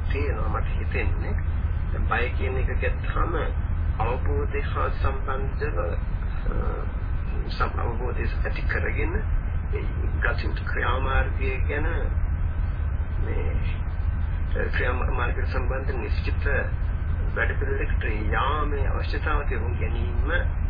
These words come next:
එක දෙයක් වෙන්න පුළුවන්. ඒ බය කියන එක, අ, අනාගතයේ පිළිබඳව ඇතිගෙන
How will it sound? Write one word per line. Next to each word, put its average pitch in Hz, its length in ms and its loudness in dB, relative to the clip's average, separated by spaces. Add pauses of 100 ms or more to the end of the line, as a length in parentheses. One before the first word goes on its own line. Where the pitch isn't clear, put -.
(180)
එක - 160 0
දෙයක් - 320 0
වෙන්න - 220 0
පුළුවන්. 151 400 0 (640)
ඒ - 220 -2
බය 120 340 2
කියන - 320 0 (280)
එක, - 240 -2
අ, 185 100 0 (1600)
අනාගතයේ - 600 2
පිළිබඳව - 680 2
ඇතිගෙන - 480 0